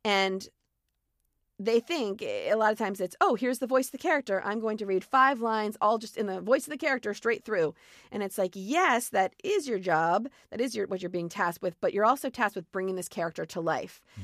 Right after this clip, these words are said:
Speaker 1: and adding that physicality. And when I take my top selects and pass them on to the executive,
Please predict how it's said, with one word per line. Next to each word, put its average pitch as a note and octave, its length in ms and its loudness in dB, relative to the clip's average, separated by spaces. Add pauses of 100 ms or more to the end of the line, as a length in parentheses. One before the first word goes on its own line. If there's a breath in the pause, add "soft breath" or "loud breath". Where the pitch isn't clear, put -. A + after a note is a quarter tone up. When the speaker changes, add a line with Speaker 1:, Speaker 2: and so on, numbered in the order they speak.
(200 loud breath)
Speaker 1:
and E3+ 540 0
adding F#3+ 280 0
that - 180 -8
physicality. F3+ 760 -2
And F3 200 -4
when F3+ 160 -4
I A#3 200 0
take C4 240 -6
my A3 160 -6
top - 300 -2
selects G3+ 400 -2
and F3 100 -8
pass F#3+ 260 0
them G3 180 -6
on F3+ 180 -4
to F#3+ 120 -12
the E3+ 100 -4
executive, F3+ 640 -4